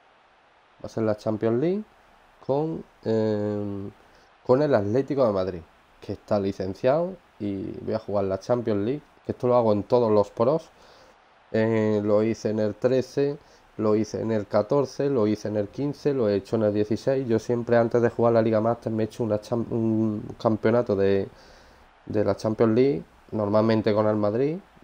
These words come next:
pero el Madrid no está licenciado. Y bueno, como a mí también el Atlético de Madrid me gusta y yo sé que al señor Miguelón, y espero que siga la serie y que,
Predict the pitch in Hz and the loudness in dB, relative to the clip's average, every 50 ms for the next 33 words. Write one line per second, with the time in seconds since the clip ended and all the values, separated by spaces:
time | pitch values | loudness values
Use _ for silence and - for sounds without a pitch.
0 | _ - 101 98 98 101 101 190 196 98 95 101 107 107 107 104 - - 107 110 | _ -6 -4 -2 -2 -2 -4 -4 -4 -4 -4 -2 -2 -2 -2 -4 -4 -2 -2 -2
1 | 107 - 117 107 101 - 139 139 147 156 - - - 107 104 113 110 98 95 90 | -2 -2 -2 -2 -2 0 -2 -2 -2 -2 -6 -4 -4 -2 0 0 0 0 -2 -4
2 | 90 - 101 101 104 104 113 131 127 135 123 127 127 123 113 107 104 107 117 123 | -4 -4 -2 0 2 2 2 2 2 2 2 2 2 2 2 2 2 2 0 0
3 | 120 120 120 120 117 117 117 117 120 120 117 113 113 127 127 120 - - 101 98 | 0 0 0 2 2 2 2 2 2 0 0 0 0 0 0 -2 0 -2 -2 -2
4 | 110 107 - 110 101 98 92 - - 101 104 107 107 107 107 104 104 110 123 127 | -2 -2 -4 -4 -4 -4 -6 -6 -4 -2 -2 0 0 2 2 2 2 0 0 -2
5 | - - - - - - - - _ _ - 113 107 - - 123 113 110 98 113 | -6 -10 -20 -20 -20 -20 -20 -20 _ _ 0 0 2 2 2 2 2 2 0 -2
6 | 107 - - 120 120 107 104 104 - - 120 117 131 143 165 196 - - - - | -4 -2 0 2 2 2 2 0 0 0 -2 0 0 -2 -4 -6 -8 -16 -20 -20
7 | - - - _ _ - - 113 104 95 - 104 98 95 92 90 90 87 85 85 | -20 -20 -20 _ _ -6 -2 -2 -2 0 2 2 4 4 4 2 0 -2 -4 -4
8 | 85 | -6